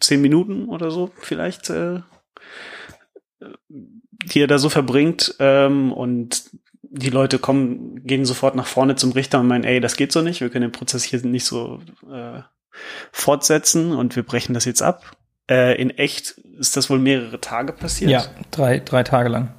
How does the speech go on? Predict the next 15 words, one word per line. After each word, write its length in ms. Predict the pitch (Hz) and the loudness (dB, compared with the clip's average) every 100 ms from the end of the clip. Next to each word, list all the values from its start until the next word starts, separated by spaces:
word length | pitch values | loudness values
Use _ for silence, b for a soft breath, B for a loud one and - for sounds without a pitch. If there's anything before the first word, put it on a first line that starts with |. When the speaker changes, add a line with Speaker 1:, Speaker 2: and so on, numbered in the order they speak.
| _ _ _ B B B B B | _ _ _ B B B B B
Speaker 2:
<laughs> 320 | B - - | B 0 2
Speaker 1:
Bis 200 | 135 - | 0 2
da 120 | 127 | 2
irgendwer 420 | 127 131 135 131 131 | 4 4 4 4 4
mal 160 | 135 | 2
gesagt 400 | 127 120 120 - | 2 0 -2 -4
hat, 140 | 113 131 | -6 -2
„Hey 120 | 131 | 0
Leute, 480 | 120 123 147 143 127 | 2 2 2 0 0
ähm, 320 | 120 113 117 110 b b b b b b b _ _ - | -4 -6 -10 -14 b b b b b b b _ _ -10
das 240 | 131 - | -6 -4
ist 100 | 117 | -2
hier 160 | - 117 | 0 2
nicht 160 | 120 117 | 2 0
okay.“ 340 | - 143 208 | 0 2 0